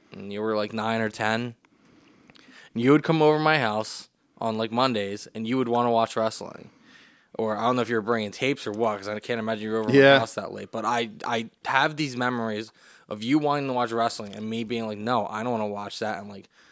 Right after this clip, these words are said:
Speaker 1: putting in a tape of, like, I don't know, probably some dumb cartoon or something, or just wanting to play a game or something. And then, like, I finally got into it. I loved it. We all loved it. Then you fell out. Then I fell out. And now,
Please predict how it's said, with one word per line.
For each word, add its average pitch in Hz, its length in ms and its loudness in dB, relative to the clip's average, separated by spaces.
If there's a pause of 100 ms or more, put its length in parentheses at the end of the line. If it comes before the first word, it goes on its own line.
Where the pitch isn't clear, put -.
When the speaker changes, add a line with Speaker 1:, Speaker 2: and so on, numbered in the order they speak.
(200)
Speaker 1:
putting 127 320 2
in 120 80 2
a 113 80 2
tape 120 420 -2
of, 101 260 -8
like, 104 240 -10
I 113 140 -6
don't 113 100 -6
know, 104 60 -6
probably 113 220 -2
some 107 160 -6
dumb 110 240 -4
cartoon 110 460 -2
or 107 60 -4
something, 101 440 -8
or 104 300 -4 (380)
just 131 220 4
wanting 123 160 0
to - 60 -20
play 110 160 -2
a - 20 -2
game 131 240 -2
or 131 80 -2
something. 110 560 -6 (440)
And 104 640 -2 (200)
then, 117 600 2
like, 107 320 -4
I 117 80 2
finally 123 420 4
got 107 220 0
into 104 380 -4
it. 107 240 -4 (160)
I 113 160 2
loved 107 300 -2
it. 107 180 -6
We 98 140 -8
all 143 200 6
loved 107 300 0
it. 104 200 -10
Then 101 200 -10
you 175 160 2
fell 135 380 2
out. 113 340 0 (480)
Then 165 340 4
I 151 200 6
fell 123 380 2
out. 113 420 0
And 117 120 -4
now, 117 400 -2